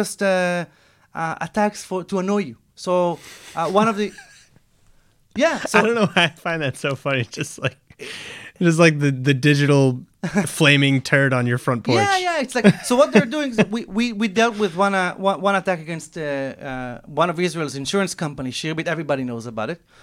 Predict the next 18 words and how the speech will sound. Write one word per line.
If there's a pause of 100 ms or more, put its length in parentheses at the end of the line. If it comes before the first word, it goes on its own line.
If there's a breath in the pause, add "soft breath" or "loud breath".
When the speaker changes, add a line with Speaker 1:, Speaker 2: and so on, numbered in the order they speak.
(160 soft breath)
Speaker 1:
So
they
hacked
the
company. (360 soft breath)
And
they
just
deleted
the
computers
and
they
stole
some
information. (500 soft breath)
And
they,